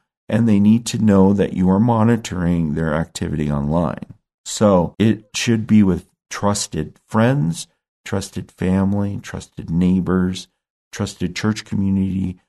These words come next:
whoever it may be. These are trusted people that they can socially interact with. More likely another child would be better, their age. That way they can talk about things and engage and, and so forth. But again,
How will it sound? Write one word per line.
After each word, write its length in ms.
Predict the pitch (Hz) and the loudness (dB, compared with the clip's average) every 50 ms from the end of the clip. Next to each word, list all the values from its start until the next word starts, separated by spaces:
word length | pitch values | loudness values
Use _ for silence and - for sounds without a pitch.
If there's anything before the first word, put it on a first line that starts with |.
| _ _ - | _ _ 0
whoever 320 | - 117 127 131 147 160 160 | 4 4 4 4 4 2 2
it 60 | 156 | 2
may 180 | 147 123 117 | 2 2 2
be. 480 | 113 107 104 101 98 92 90 90 90 - _ _ _ _ _ - | 4 4 4 4 6 4 4 2 0 -4 _ _ _ _ _ -2
These 220 | - 120 117 104 113 | 0 2 2 4 4
are 260 | 113 107 104 - _ _ _ _ - | 4 4 4 0 _ _ _ _ -12
trusted 520 | - - 120 117 117 - - - 98 - - | -6 -2 -2 -2 -2 -2 -8 -10 -10 -10 -8
people 300 | - 107 101 - 95 95 | -6 -6 -4 -2 0 0
that 180 | 92 87 76 | 0 -2 -4
they 100 | 73 85 | -4 -8
can 140 | 82 85 82 | -8 -8 -8
socially 500 | 82 - 98 90 - - - - 80 80 | -8 -6 -8 -8 -8 -8 -8 -6 -4 -4
interact 460 | 80 78 76 78 80 78 80 - - | -2 -2 -4 -4 -4 -4 -6 -8 -10
with. 180 | - - - - _ _ _ _ _ _ - | -12 -10 -10 -12 _ _ _ _ _ _ -6
More 160 | - 160 175 | 0 2 2
likely 460 | 180 165 151 139 131 - - - 101 98 | 4 4 2 0 0 -2 -4 -2 0 0
another 320 | 98 104 101 98 95 90 | 2 0 2 2 0 0
child 680 | 90 - - - 101 95 95 98 98 95 113 120 107 | -2 -4 -6 -2 0 2 2 2 2 2 0 -2 -2
would 200 | 104 98 98 92 - | -2 -2 -2 -2 0
be 100 | 95 95 | -2 -2
better, 520 | 85 87 82 85 82 87 90 - 131 - _ _ _ _ _ - - | 0 0 0 0 0 0 -2 -4 -6 -10 _ _ _ _ _ -10 -6
their 320 | 92 95 101 95 92 - - | 0 2 4 4 4 2 0
age. 420 | - 90 92 101 113 113 - - | 0 0 2 2 0 -2 -4 -8
That 160 | - - 57 57 | -6 -6 -4 -2
way 140 | 95 95 | 0 0
they 120 | 90 82 80 | 0 0 -2
can 160 | - 87 85 | -4 -6 -6
talk 240 | - 85 85 85 - | -6 -8 -8 -6 -6
about 340 | 90 92 90 92 - - - | -6 -6 -6 -6 -8 -8 -8
things 460 | - 90 90 95 104 107 110 - - | -6 -4 -4 -4 -6 -8 -10 -12 -12
and 180 | - - - | -10 -10 -8
engage 640 | - 71 78 85 80 78 76 76 76 73 73 - - - | -6 -4 -4 -4 -4 -4 -4 -2 -4 -4 -6 -6 -10 -10
and, 180 | - - - _ _ _ _ _ _ _ _ - | -10 -12 -14 _ _ _ _ _ _ _ _ -10
and 140 | - - - | -10 -8 -8
so 180 | - 80 82 | -6 -8 -8
forth. 300 | - - - - 82 - | -8 -10 -10 -10 -8 0
But 100 | - 123 | 0 2
again, 340 | 143 139 139 131 127 127 127 | 2 4 2 2 0 0 -4